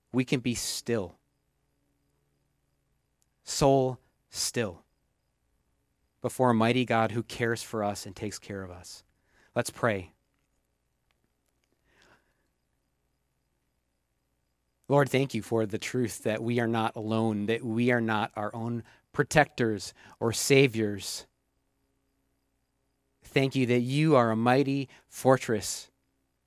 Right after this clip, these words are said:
that we can run into. Lord, I pray that that truth, that your Spirit would make that vivid for each one of us.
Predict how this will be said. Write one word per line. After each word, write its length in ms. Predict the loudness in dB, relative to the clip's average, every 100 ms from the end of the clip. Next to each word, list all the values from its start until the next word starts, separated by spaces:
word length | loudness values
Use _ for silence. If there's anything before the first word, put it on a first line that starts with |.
| _ _ _ _ _
that 160 | 2
we 140 | 4 2
can 160 | 2
run 160 | 2 2
into. 380 | 0 -2 -2 2
Lord, 220 | 6 6
I 140 | 6
pray 440 | 4 0 2 4 4
that 220 | 2 0
that 240 | 2 2
truth, 560 | 0 -2 0 0 -2 -16 _ -20 _ _ _ _ _ -20 -20 _
that 160 | 2 6
your 220 | 6 6
Spirit 420 | 6 6 6 6
would 160 | 4 4
make 260 | 4 2
that 220 | 4 4
vivid 600 | 2 2 4 6 6 2
for 160 | 0 -6
each 240 | -6 -8
one 160 | -6 -8
of 80 | -8
us. 380 | -10 -12 -16